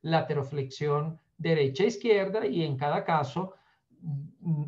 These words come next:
averiguaríamos la disfunción contraria. Recuerden que en C siete, si hay una disfunción, en la, en, hablando de C siete nada más, ¿no? Lateral, si la vértebra no va en lateroflexión derecha,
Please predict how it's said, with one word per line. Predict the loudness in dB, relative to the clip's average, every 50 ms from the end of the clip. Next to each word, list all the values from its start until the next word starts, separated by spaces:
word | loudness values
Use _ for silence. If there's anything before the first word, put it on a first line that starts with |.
| -4 -2
averiguaríamos | 2 4 4 6 6 6 6 6 4 4 2 2 2 2 0 0 -2
la | -2 0 0 0
disfunción | 0 -2 -2 -2 -4 -4 -2 0 0 0 0 0
contraria. | -2 -4 -4 -4 -2 -2 -2 -2 -2 -4 -6 -8 -12 _ _ _ _ _ _ _ _ -6
Recuerden | -2 0 0 2 4 4 6 6 6 6 4 4 2 2
que | 2
en | 2 2
C | 2 0 -2 -2
siete, | -2 0 0 0 0 -2 -4 -6 -10 -10 -12 _ _ _ _ _ _ _ _ _
si | -18 -10 -4 0 4 4
hay | 6 6 6 6
una | 6 6 4
disfunción, | 4 2 0 -2 -2 -2 -2 0 0 0 0 0 0 -2 -4 -6 -8 -14 _ _ _ _ -6
en | -4 -2
la, | -2 -2 -4 -6 -8 -8
en, | -8 -8 -8 -8 -8 -10 -6
hablando | -4 -2 0 2 2 2
de | 2
C | 2 0 -4
siete | -4 -2 -2 -4 -2 -4 -4
nada | -4 -4 -2
más, | -2 -4 -4 -6 -8 -12 _
¿no? | -10 -10 -10 -10 -6
Lateral, | -6 -4 -2 0 0 2 4 4 4 4 2
si | 0 -2 -6 -12 -12 -12 -10 -10 -8 -4 -4 -2 -2 -2
la | -2 -2 0 0
vértebra | 2 0 0 0 -2 -2 0 0
no | 0 0 0 2
va | 4 4 4 4
en | 4 2
lateroflexión | 2 2 0 0 -2 -2 -4 -4 -6 -6 -6 -6 -4 -2 0 0 0
derecha, | 0 0 0 0 -2 -2 -6 -10 -14 -14 -16